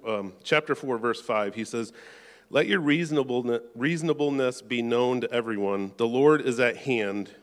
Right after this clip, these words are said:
Do not be anxious about anything, but in everything by prayer and supplication with thanksgiving, let your requests be made known to God,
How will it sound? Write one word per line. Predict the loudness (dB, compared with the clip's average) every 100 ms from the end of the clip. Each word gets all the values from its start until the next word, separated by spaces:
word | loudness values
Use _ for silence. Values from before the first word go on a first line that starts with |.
| _
Do | -2
not | 0 0
be | 0 0
anxious | -2 -2 -6 -8
about | -2 -2
anything, | -2 -4 -4 -4
but | -2
in | 0
everything | 0 -2 -2 0 0
by | -2 -4
prayer | -6 -4 -2 0
and | -2
supplication | -2 -6 -6 -8 -6 -6 -6
with | -6
thanksgiving, | -2 -2 -2 -4 -6 -4 -6 -8 -16 -20 -20 -12 -4
let | -2
your | 0 0
requests | -2 2 2 2 -2
be | -2
made | 0 0 0
known | 0 0 0
to |
God, | -2 -2 0 -2 -6